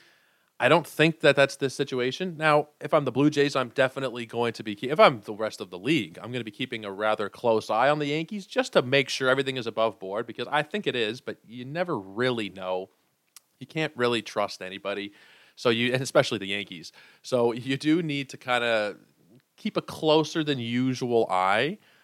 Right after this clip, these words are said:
But at the end of the day, I think Aaron Judge was probably being alerted that, you know, this pitch was coming, that pitch was coming. He, there's been some kind of pitch tipping, and the Blue Jays are gonna work on that. According to their manager, John Schneider, they're going to, s-, you know, go over the film in depth and see if there is a tell,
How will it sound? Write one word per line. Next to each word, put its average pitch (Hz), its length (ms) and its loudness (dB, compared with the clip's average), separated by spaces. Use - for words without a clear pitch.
But 135 160 6
at 127 100 2
the 143 80 2
end 147 80 4
of 139 80 -2
the 123 60 -6
day, 117 260 4
I 104 60 0
think 117 180 -2
Aaron 120 240 2
Judge 117 180 4
was 104 120 -6
probably 131 260 2
being 123 220 -2
alerted 110 500 2
that, 98 360 -2
you 107 80 -16
know, 98 160 -14
this 110 180 -2
pitch 113 220 -4
was 104 100 -10
coming, 107 260 -4
that 101 180 0
pitch 107 120 -4
was 95 120 -10
coming. 101 340 -6
He, 95 140 -6
there's 104 320 -6
been 107 480 -8
some 123 420 -4
kind 120 300 -4
of 110 120 -6
pitch - 320 -10
tipping, 123 340 0
and 123 140 -2
the 139 40 -6
Blue 180 180 -2
Jays 160 240 0
are - 20 0
gonna 139 180 2
work 135 320 4
on 98 200 -2
that. 95 160 -6
According 113 340 0
to 110 80 -2
their 104 140 -2
manager, 104 340 -6
John 98 240 -10
Schneider, 104 380 -10
they're 98 160 -10
going 101 240 -12
to, 92 240 -14
s-, - 240 -14
you 120 80 -12
know, 107 80 -8
go 127 260 4
over 123 140 4
the 110 80 -8
film 117 360 4
in 104 120 -2
depth 113 340 0
and 98 100 -12
see 107 360 -6
if 98 120 -6
there 98 160 -4
is 98 300 -8
a - 80 -14
tell, 92 560 -4